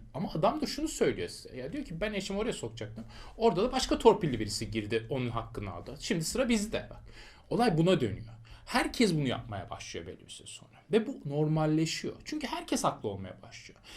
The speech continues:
Kimin gerçekten haklı, kimin gerçekten haksız olduğunu anlayamaz hale geliyoruz. Çünkü diyor ki, "Benim de hakkım yendi. E, yendi de bunu yapmak durumundayım. E, ne yapayım, aç mı kalayım?" diyor. "Benim eşimin de çok fazla hakkıydı." diyor. Dolayısıyla herkes yapmaya başlıyor.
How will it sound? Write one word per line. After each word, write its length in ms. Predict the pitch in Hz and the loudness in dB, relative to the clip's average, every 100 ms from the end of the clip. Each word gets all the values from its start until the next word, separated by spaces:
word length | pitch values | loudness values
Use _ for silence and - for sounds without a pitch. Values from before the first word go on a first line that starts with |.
| - - | -18 -4
Kimin 340 | - 269 240 | 0 2 2
gerçekten 440 | 160 196 - 226 156 | 2 -2 -2 -2 0
haklı, 360 | 190 190 147 | -2 -2 -6
kimin 200 | - 196 | -4 -2
gerçekten 280 | 190 208 185 | -2 -2 -4
haksız 300 | 156 160 185 | -8 -6 0
olduğunu 260 | 135 135 170 | 0 2 0
anlayamaz 440 | 135 92 82 - | 0 -4 -8 -12
hale 200 | 90 - | -12 -12
geliyoruz. 340 | 98 - - - | -14 -14 -10 -4
Çünkü 180 | 277 262 | 0 0
diyor 120 | 294 | 0
ki, 160 | 170 | 0
"Benim 220 | 220 349 233 | 0 2 2
de 40 | |
hakkım 320 | 156 - 110 | 0 -2 -8
yendi. 280 | 98 - - - - - - | -8 -10 -18 -20 -20 -10 -2
E, 40 | |
yendi 420 | 127 135 170 214 302 | 6 8 8 4 2
de 140 | 180 | 2
bunu 120 | 160 | 4
yapmak 380 | 165 - 226 240 | 4 6 4 4
durumundayım. 420 | 180 156 143 170 | 4 4 4 2
E, 80 | 151 | 2
ne 60 | 190 | 2
yapayım, 280 | 240 233 | 2 2
aç 180 | 254 269 | 0 0
mı 80 | 196 | 0
kalayım?" 240 | 180 139 | 2 2
diyor. 120 | 135 156 | 2 2
"Benim 160 | 185 | 2
eşimin 240 | 180 185 202 | 0 0 0
de 60 | |
çok 200 | 214 156 | 0 -2
fazla 340 | 123 110 113 104 | -2 -2 -4 -6
hakkıydı." 440 | - 101 98 95 | -6 -10 -10 -12
diyor. 120 | - - - - | -14 -18 -18 -6
Dolayısıyla 280 | 247 247 - | -4 -2 0
herkes 420 | 311 - 214 127 | 0 2 2 2
yapmaya 400 | 113 - 110 101 | 0 -4 -8 -8
başlıyor. 420 | - - - - | -8 -10 -12 -14